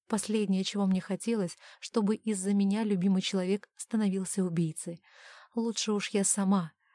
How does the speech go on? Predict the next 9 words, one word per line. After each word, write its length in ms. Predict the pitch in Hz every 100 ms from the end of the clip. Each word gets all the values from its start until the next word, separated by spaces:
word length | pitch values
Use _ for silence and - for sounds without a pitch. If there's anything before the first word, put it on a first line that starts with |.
| _
В 40 | -
конце 400 | 180 170 - 190
концов, 600 | 190 180 - 202 - - _
пятном 520 | 208 196 202 202 214
на 100 | 196
совести 500 | 190 208 190 196 -
больше, 500 | 185 185 185 - - -
пятном 500 | 202 - 196 185 185
меньше. 500 | 202 196 - 175